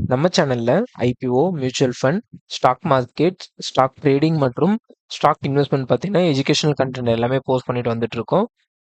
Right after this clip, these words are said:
அது மட்டும் இல்லாம நம்ம சேனலை சப்ஸ்கிரைப் பண்ண போது முதல் ஆயுத வாடிக்கையாளர்களுக்கு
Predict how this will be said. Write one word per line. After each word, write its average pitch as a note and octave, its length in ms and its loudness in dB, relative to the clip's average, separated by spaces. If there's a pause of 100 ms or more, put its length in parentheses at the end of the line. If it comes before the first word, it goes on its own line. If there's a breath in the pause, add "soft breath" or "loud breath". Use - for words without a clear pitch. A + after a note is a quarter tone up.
(140)
அது B2+ 240 -4
மட்டும் D3 240 2
இல்லாம C3+ 280 2
நம்ம C3 260 2
சேனலை D3 300 2
சப்ஸ்கிரைப் D3+ 440 -2
பண்ண C3+ 160 -2
போது B2 220 -2
முதல் C3 260 0
ஆயுத C3+ 320 2 (220)
வாடிக்கையாளர்களுக்கு B2 1000 0